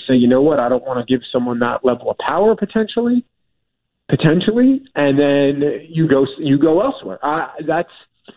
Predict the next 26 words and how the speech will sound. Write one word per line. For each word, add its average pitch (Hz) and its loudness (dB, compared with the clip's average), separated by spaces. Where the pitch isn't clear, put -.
there 185 2
are 185 2
a 170 -2
whole 214 0
bunch 220 -2
of 175 -6
questions 165 -2
that, 123 -2
frankly, 135 0
we're 120 2
not 151 -2
getting 131 0
a 127 0
lot 127 2
of 107 0
answers 120 -2
to, 117 4
and, 110 4
and 123 2
anything 139 0
that 113 2
I've 120 -2
seen 139 2
reported 117 0
from 107 0
anybody, 107 0